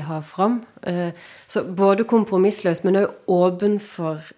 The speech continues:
hva som kan skje i møte med, eh, andre uttrykk, i møte med et annet rom, i møte med et annet publikum. Altså, at, at det er åpent, men kompromissløst. Det er liksom ja takk.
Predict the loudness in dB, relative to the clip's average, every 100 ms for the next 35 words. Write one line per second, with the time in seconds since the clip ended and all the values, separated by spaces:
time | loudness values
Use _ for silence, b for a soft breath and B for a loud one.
0 | _ _ -12 -6 -6 -4 -6 -4 -6 -6
1 | -4 -2 -4 -4 -4 -2 -4 -8 -6 -4
2 | -4 -8 -10 -14 b b b b b b
3 | b b b _ -12 -10 -8 -10 -6 -2
4 | -2 -2 -4 -4 -6 -8 -8 -8 -10 _
5 | -20 -10 -2 0 2 0 0 0 -2 0
6 | 0 -2 0 0 2 -2 -2 -2 -2 -4
7 | -6 -8 -8 -8 -10 -10 -12 -12 -14 -14
8 | -14 -14 -14 -8 -4 -2 -2 -2 -4 -4
9 | -4 -4 -4 -2 -4 -8 -12 -12 -8 -8
10 | 0 0 2 2 2 2 0 -2 -2 -6
11 | -16 -16 -16 b b b _ -2 2 2
12 | 0 -4 -12 -12 -10 -2 -2 -2 -6 -8
13 | -4 -2 -2 -2 -4 -6 -12